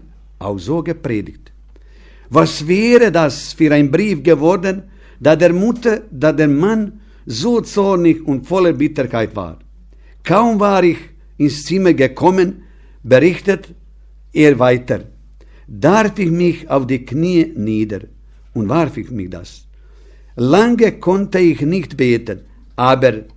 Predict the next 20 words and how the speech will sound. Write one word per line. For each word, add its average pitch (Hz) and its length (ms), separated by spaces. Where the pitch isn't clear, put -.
als 143 320
ich - 200
mich 190 480
ein 127 300
wenig 151 400
beruhigt 120 420
hatte, 170 380
betete 180 680
ich 160 160
zuerst 147 380
für 131 100
mich 113 220
selbst, 104 420
weil 131 280
ich 123 200
mu-, 123 360
mich 202 440
so 196 520
hatte 175 440
wiederum 185 680